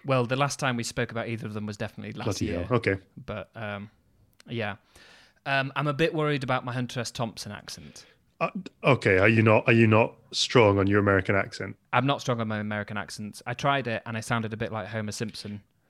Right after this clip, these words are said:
Speaker 2: Well, I mean, I
Speaker 1: Um,
Speaker 2: also appreciate that.
Speaker 1: Okay. So you'll just assume that when I say, "This is Hunter S. Thompson's verse," that it's just pretty much how we'd talk.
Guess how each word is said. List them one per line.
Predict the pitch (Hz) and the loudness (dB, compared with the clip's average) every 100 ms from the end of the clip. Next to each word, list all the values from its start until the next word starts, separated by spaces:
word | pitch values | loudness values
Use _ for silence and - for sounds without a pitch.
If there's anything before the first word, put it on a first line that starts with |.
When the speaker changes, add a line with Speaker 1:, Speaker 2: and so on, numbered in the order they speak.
| _ _ 247 | _ _ 6
Speaker 2:
Well, | 143 | 8
I | |
mean, | 139 131 | 10 10
I | 143 | 10
Speaker 1:
Um, | 139 | 8
Speaker 2:
also | 123 127 107 | 6 6 6
appreciate | - 104 - 95 98 | 6 4 4 2 2
that. | 117 98 - _ | 0 -2 -10 _
Speaker 1:
Okay. | 147 143 98 - _ _ _ _ - - - | -4 -4 -8 -12 _ _ _ _ -20 -20 0
So | - 147 135 | 6 6 6
you'll | 151 170 | 6 6
just | 156 143 139 | 4 -2 -4
assume | - 147 135 117 | -4 -2 -2 -2
that | 113 | -4
when | 120 113 | -4 -2
I | 110 | -2
say, | 110 - 113 107 107 98 | -4 -6 -6 -6 -8 -8
"This | 123 113 | -8 -6
is | 113 - | -6 -6
Hunter | 113 113 | -6 -6
S. | 107 - | -8 -6
Thompson's | 107 107 - 104 117 - | -8 -8 -12 -14 -14 -14
verse," | - 98 95 - - - _ - - _ _ _ - | -10 -8 -8 -10 -12 -16 _ -20 -20 _ _ _ -10
that | 110 - | -10 -10
it's | 113 | -12
just | - 110 - - | -10 -10 -10 -12
pretty | 104 | -14
much | 104 87 - - - | -14 -14 -12 -14 -14
how | - 104 | -12 -10
we'd | 95 | -12
talk. | - 98 - | -12 -14 -14